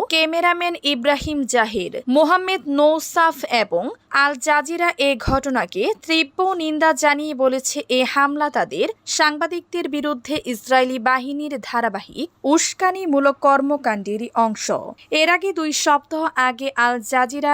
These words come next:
ইসরায়েলি প্রতিরক্ষা বাহিনীর বিরুদ্ধে তাদের সাংবাদিকদের, বিশেষ করে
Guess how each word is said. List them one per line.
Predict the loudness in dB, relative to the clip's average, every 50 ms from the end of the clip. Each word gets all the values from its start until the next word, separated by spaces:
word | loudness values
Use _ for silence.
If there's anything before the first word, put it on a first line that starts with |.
| 0 0
ইসরায়েলি | -4 -10 -8 -4 0 0 0 0 -2 -4 -6
প্রতিরক্ষা | -4 0 0 0 0 0 -4 -4 -4 -6 -8 -10 -8
বাহিনীর | -6 -8 -8 -8 -12 -12 -10 -8 -8 -10 -10 _ -4
বিরুদ্ধে | 0 2 2 4 4 2 0 -2 -4 -6 -6 -4
তাদের | -2 0 0 0 0 0 -2 -4 -4
সাংবাদিকদের, | -4 -4 -4 -2 -2 -2 -2 -4 -6 -8 -8 -6 -4 -4 -4 -4
বিশেষ | -6 -8 -8 -6 -2 -2 -2 -2 -2
করে | -6 -4 -4 -2 -2